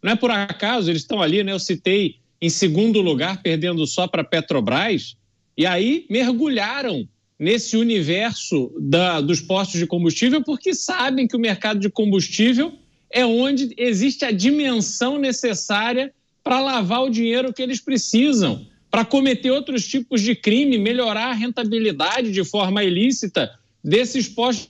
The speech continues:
de combustível, comprando usinas de etanol e por aí vai. Então, não há limites e a demanda é cada vez maior,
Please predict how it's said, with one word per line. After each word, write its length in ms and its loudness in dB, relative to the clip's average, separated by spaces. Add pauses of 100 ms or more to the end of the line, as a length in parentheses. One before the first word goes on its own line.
(120)
de 100 -2
combustível, 680 2
comprando 640 0
usinas 500 0
de 120 -2
etanol 420 -2
e 80 2
por 160 0
aí 200 0
vai. 520 0 (580)
Então, 300 4
não 300 4
há 100 -4
limites 1000 2
e 100 4
a 80 2
demanda 540 2
é 40 -4
cada 360 -2
vez 320 2
maior, 520 0